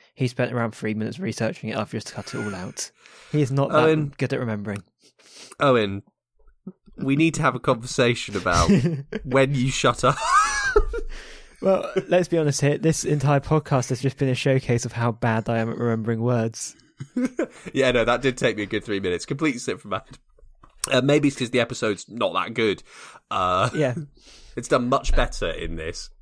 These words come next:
Speaker 2: in,
Speaker 1: Yeah.
Speaker 2: um, Keith Marius.
Speaker 1: I, I actually really liked, really liked how,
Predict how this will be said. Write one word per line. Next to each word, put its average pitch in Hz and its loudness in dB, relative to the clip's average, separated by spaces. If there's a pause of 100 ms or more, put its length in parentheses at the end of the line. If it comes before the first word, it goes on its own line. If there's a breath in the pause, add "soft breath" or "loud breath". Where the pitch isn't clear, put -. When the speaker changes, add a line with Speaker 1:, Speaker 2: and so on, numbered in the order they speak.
(280)
Speaker 2:
in, 95 -2
Speaker 1:
Yeah. 160 0
Speaker 2:
um, 87 -6
Keith 90 -8
Marius. 82 -6 (800 soft breath)
Speaker 1:
I, 175 -6
I 175 -2
actually - -6 (640 soft breath)
really 139 0
liked, 120 -4 (560)
really 135 -2
liked 113 -2
how, 117 -4